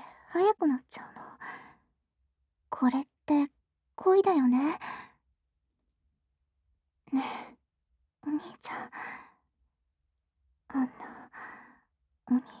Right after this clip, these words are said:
ちゃんのためなら何でもできるよ。アンナだってもう大人だし、ちゃんと女の子なんだからね。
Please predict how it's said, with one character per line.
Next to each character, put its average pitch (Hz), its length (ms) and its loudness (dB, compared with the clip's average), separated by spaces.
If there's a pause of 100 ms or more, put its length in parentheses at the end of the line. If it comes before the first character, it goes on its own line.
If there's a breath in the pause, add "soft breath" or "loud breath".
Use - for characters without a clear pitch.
ち - 100 -8
ゃ - 20 2
ん 254 60 0
の - 40 -4 (160)
た 233 120 -10
め - 100 -20
な - 80 -16
ら - 80 -16 (760 soft breath)
何 320 220 0
で 311 100 -2
も 247 140 2
で - 140 -10
き - 140 -20
る 294 80 -10
よ。 - 60 -16 (1800 loud breath)
ア 285 80 -4
ン 403 160 2
ナ 311 100 4
だ 214 120 -4
っ - 40 -14 (140)
て - 80 -14 (580)
も 254 300 4
う - 100 -4
大 247 100 2
人 254 120 2
だ 254 100 -6
し、 - 220 -10 (1300 loud breath)
ち - 100 -20
ゃ 254 80 -10
ん 254 80 -8
と - 160 -12 (880)
女 311 320 2
の 349 140 -2
子 262 140 0
な 196 120 0
ん 190 60 -6
だ - 100 -14
か - 100 -18
ら - 100 -20
ね。 - 40 -20